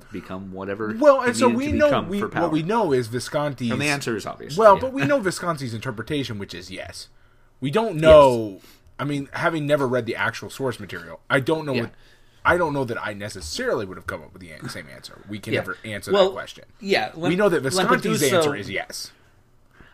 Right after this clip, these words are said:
Speaker 1: Lampedusa wasn't necessarily making a, uh, political argument, from what I've read.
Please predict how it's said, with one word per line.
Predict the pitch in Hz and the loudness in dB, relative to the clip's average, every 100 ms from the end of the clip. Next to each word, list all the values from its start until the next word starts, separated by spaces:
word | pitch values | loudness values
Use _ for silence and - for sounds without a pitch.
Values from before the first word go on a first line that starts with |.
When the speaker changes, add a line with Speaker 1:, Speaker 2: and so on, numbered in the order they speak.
| - | -4
Speaker 1:
Lampedusa | 180 180 202 190 170 | 2 2 2 0 0
wasn't | 139 123 | -2 -2
necessarily | 123 - 120 113 104 | -6 -4 -4 -4 -4
making | 101 98 98 92 85 | -6 -8 -8 -10 -8
a, | 90 90 85 82 78 - - _ _ - | -6 -4 -4 -6 -10 -16 -20 _ _ -10
uh, | 92 80 - - _ | -8 -8 -10 -16 _
political | 120 104 - 87 | -8 -6 -6 -8
argument, | 90 87 78 64 - | -6 -6 -8 -12 -16
from | - 78 | -12 -8
what | 76 | -8
I've | 71 71 | -8 -14
read. | 58 | -16